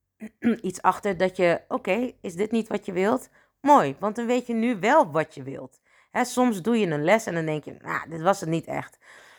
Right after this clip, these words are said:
En dan kun je balen of je denkt: "Hé, maar nu weet ik wel wat ik wel echt wil." Nou, en dat is dus nu ook zo met de manifestaties die ik nu wil hebben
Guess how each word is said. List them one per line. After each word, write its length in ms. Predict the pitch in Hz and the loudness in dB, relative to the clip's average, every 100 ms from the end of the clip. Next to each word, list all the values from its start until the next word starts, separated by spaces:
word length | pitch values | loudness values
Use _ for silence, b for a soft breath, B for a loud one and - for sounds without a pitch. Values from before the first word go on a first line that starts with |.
| B B _ | B B _
En 100 | 220 | 2
dan 120 | 233 | 2
kun 120 | 226 | 4
je 140 | 226 202 | 4 4
balen 580 | 165 254 320 170 147 - | 6 6 4 2 0 -2
of 240 | - 494 - | -2 -4 -2
je 100 | 196 | -4
denkt: 280 | 165 165 190 | -2 -4 -2
"Hé, 300 | 214 269 165 | 0 2 2
maar 140 | 180 | 0
nu 140 | 208 | 2
weet 180 | 208 202 | 0 -2
ik 100 | 190 | -4
wel 240 | 175 226 226 | 0 2 2
wat 100 | 247 | 0
ik 120 | 202 180 | -4 2
wel 320 | 269 403 294 | 4 6 4
echt 280 | - 160 - | 0 -6 -8
wil." 320 | 147 - 156 _ _ b b b | -12 -12 -16 _ _ b b b
Nou, 180 | 175 165 | -2 0
en 120 | 165 | 4
dat 180 | 226 226 | 4 4
is 100 | 208 | 0
dus 140 | 202 | -2
nu 140 | 190 - | -2 2
ook 220 | 233 240 | 2 2
zo 160 | 208 | 0
met 140 | 196 185 | 0 -2
de 60 | |
manifestaties 760 | 165 165 165 - 143 131 - 156 | -4 -4 -6 -8 -6 -6 -8 -10
die 160 | - 156 | -6 -4
ik 80 | 165 | 0
nu 200 | 180 170 | 0 4
wil 200 | 175 165 | 4 4
hebben 360 | 170 165 165 | 4 2 0